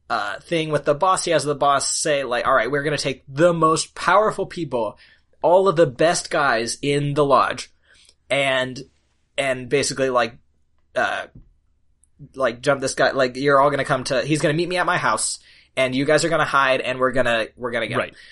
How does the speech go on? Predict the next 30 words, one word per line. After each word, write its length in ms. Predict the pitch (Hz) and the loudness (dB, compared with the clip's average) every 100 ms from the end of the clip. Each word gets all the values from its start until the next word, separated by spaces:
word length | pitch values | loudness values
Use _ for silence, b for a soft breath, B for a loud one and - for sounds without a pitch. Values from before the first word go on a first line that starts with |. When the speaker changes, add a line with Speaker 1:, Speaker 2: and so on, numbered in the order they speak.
| B 127 | B 0
Speaker 2:
We 120 | 156 | 2
have 120 | 175 | 4
Speaker 1:
And, 300 | 135 135 135 | 2 2 4
Speaker 2:
one 180 | 127 131 | 6 6
Speaker 1:
um, 200 | 127 120 | 4 2
Speaker 2:
shot 240 | 120 101 | 2 0
at 140 | 95 - | -2 -12
this. 360 | - - - - - | -10 -8 -8 -10 -6
We 200 | 127 135 | -2 0
need 200 | 139 131 | 0 -2
to 80 | 120 | -6
take 260 | 135 123 | -4 -2
him 160 | 123 117 | -4 -4
out 180 | 113 156 | -2 2
Speaker 1:
Yeah, 100 | 131 | 2
yeah. 80 | |
Speaker 2:
immediately 680 | 120 123 131 135 123 131 120 | 2 0 0 0 -2 -6 -6
and 100 | 120 | -8
completely 520 | - 127 131 120 110 | -8 -10 -8 -8 -8
the 120 | 113 113 | -8 -8
first 320 | 120 107 - | -8 -10 -8
time, 320 | 117 110 110 | -6 -4 -6
or 180 | 120 110 | -6 -6
he 240 | 113 - 127 | -8 -8 -8
will 260 | 117 113 107 107 110 | -6 -8 -12 -18 -16
destroy 720 | 117 113 - - 117 104 101 98 | -12 -12 -12 -10 -8 -8 -10 -10
and 120 | 110 | -12
disintegrate 540 | 107 - 110 95 64 85 | -14 -14 -14 -14 -12 -10
us. 260 | - - _ _ _ 127 | -12 -16 _ _ _ -2
Speaker 1:
Um, 580 | 135 131 123 123 120 | 2 2 0 -4 -16